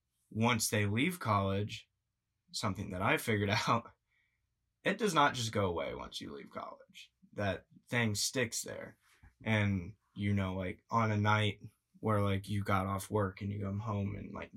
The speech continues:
nothing's happening, you're just sitting there. And, like, I find myself, like, tapping my leg, like, I'm anxious, like, nothing's <laughs> going on. And, you know, I, and I think that's where, like, a lot of kids, you know, resort to alcohol or, like, stuff like that,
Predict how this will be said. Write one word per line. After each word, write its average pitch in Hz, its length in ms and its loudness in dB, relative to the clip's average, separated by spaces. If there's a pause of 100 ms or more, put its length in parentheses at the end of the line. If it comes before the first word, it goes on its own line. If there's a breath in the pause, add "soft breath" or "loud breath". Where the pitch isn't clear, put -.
(140)
nothing's 95 400 -6
happening, 104 320 -6
you're 80 120 -12
just - 240 -8
sitting 104 240 -8
there. 82 340 -14
And, 85 140 -12
like, 76 180 -14
I 87 40 -12
find 67 300 -14
myself, - 400 -14
like, - 240 -14
tapping - 340 -12
my 98 120 -10
leg, 98 260 -8
like, 62 160 -14
I'm 85 120 -12
anxious, - 520 -10
like, - 100 -18
nothing's 107 420 -4
<laughs> - 0 -
going 143 360 2
on. 123 400 2 (460 loud breath)
And, 104 480 2 (440 soft breath)
you 113 140 4
know, 104 240 4
I, 101 240 0
and 104 400 0
I 98 100 -2
think 104 260 -4
that's 107 220 0
where, 110 300 0
like, 107 260 0 (140)
a 104 80 -4
lot 101 240 0
of 98 80 -2
kids, 98 320 -2
you 95 80 -2
know, 92 60 -2
resort 92 440 -4
to 110 140 -4
alcohol - 680 -4
or, - 320 -8
like, - 240 -12 (280)
stuff - 420 -2
like 101 220 -2
that, 104 360 0